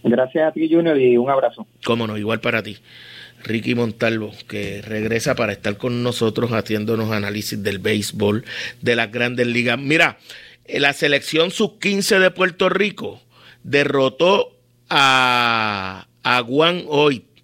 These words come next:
Speaker 2: como se esperaba. Vía nocao en cinco entradas, trece a cero. Eso le da la oportunidad de adelantar a los mejores seis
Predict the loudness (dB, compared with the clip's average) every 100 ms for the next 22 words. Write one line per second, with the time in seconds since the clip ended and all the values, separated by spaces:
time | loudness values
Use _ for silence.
0 | _ _ _ -4 0 0 0 -2 0 0
1 | 2 -2 -6 _ -20 -20 _ 0 2 4
2 | 2 2 2 2 0 -4 -6 0 0 0
3 | 0 2 0 0 0 2 0 0 0 -2
4 | -2 -8 -18 -16 -14 -16 -2 0 2 4
5 | 4 4 4 4 2 2 -4 -2 -2 0
6 | 2 4 2 0 -10 0 2 4 2 0
7 | 0 4 4 2 0 -4 0 0 2 0
8 | 0